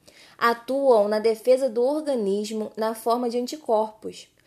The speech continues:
Atuam na produção de hormônios e neurotransmissores. Por isso, é tão necessário o seu consumo. Quando são in-, ingeridas, são absorvidas para, enfim, desempenhar suas funções no organismo,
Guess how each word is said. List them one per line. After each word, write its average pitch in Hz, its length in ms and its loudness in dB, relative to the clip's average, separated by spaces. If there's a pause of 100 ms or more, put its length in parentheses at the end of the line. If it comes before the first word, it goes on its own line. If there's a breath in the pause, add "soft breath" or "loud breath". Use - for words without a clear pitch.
(240 loud breath)
Atuam 254 520 2
na 240 160 -2
produção 262 720 -2
de 208 120 -2
hormônios 220 640 0
e 247 60 -6
neurotransmissores. 240 1300 -2 (500 loud breath)
Por 285 220 6
isso, 269 460 -2 (100)
é 247 100 2
tão 269 300 -2
necessário 262 600 -4
o 277 40 -6
seu 262 180 -2
consumo. 233 720 -4 (420 loud breath)
Quando 320 300 0
são 277 200 -4
in-, 220 180 0 (180)
ingeridas, 202 800 -2
são 226 240 -4
absorvidas 226 880 -2
para, 226 220 -6
enfim, 262 420 -6
desempenhar 247 680 -4
suas 240 260 -2
funções 240 520 -6
no 233 120 -4
organismo, 214 800 -2